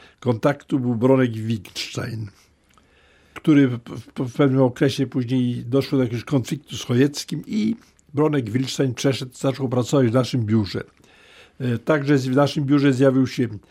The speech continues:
Andrzej Mietkowski, świetny dziennikarz, Maria de Hernandez Paluch, Jan Andrzej Stepek i tak dalej, i tak dalej. Po pewnym czasie zaczął z nami pracować wybitny polski publicysta, naukowiec, literat Krzysztof Rutkowski.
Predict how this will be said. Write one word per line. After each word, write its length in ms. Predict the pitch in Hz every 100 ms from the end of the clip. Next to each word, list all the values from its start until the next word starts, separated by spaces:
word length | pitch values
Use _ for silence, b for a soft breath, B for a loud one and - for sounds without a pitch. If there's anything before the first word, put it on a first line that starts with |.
| b b b b
Andrzej 340 | - 156 143 139
Mietkowski, 640 | 135 135 151 147 - 151
świetny 460 | - - 156 - 131
dziennikarz, 640 | 123 120 135 - 151 -
Maria 420 | 123 147 139 139
de 100 | 127
Hernandez 500 | - 131 135 127 123
Paluch, 500 | - 143 143 139 - b -
Jan 180 | 135
Andrzej 300 | 131 135 135
Stepek 560 | 123 - 160 - 143 -
i 120 | 180
tak 260 | - 151 120
dalej, 320 | 139 135 127
i 60 | 120
tak 220 | 131 107
dalej. 420 | 113 107 98 95 - _ B B B B
Po 100 | 147
pewnym 380 | 165 156 156 147
czasie 420 | 180 165 - 165
zaczął 400 | 151 151 165 147
z 80 | 135
nami 220 | 147 139
pracować 580 | - 139 139 156 143 123
wybitny 520 | 147 151 143 - 123
polski 580 | 135 135 123 - 123 113 _ b b b b _
publicysta, 920 | 139 120 120 - 180 143 - 147 127
naukowiec, 760 | 120 123 117 - 131 123 120 -
literat 720 | 107 - 135 127 123 - -
Krzysztof 420 | - 131 139 110
Rutkowski. 720 | 127 120 - 127 - - -